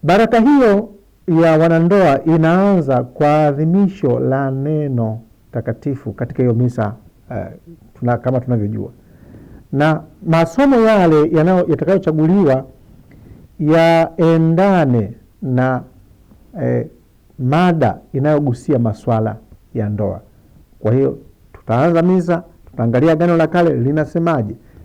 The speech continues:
Inaweza ikawa labda inatoka wa-, katika Agano, eh, la Kale, katika kitabu cha Mwanzo kinachoelezea Mungu alivyomuumba mtu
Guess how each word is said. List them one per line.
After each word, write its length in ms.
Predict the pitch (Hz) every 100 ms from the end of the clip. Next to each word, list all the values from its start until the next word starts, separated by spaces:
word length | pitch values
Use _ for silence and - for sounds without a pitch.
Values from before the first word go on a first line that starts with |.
| -
Inaweza 200 | 131 151
ikawa 160 | 151 156
labda 120 | 156 143
inatoka 360 | 127 127 165
wa-, 140 | 151 139 - _
katika 360 | - 127 160 147
Agano, 440 | 151 175 170 170 - - - - - -
eh, 320 | 123 117 - - -
la 220 | 107 -
Kale, 540 | 113 135 170 185 180 190 - -
katika 260 | 131 160
kitabu 240 | 127 160 143
cha 180 | 143 139
Mwanzo 520 | 156 156 127 104 90
kinachoelezea 1040 | - 127 131 - 117 117 113 143 151 135 - - - -
Mungu 400 | 131 165 170 160
alivyomuumba 680 | 147 160 156 147 165 143 131
mtu 540 | 170 180 175 147 98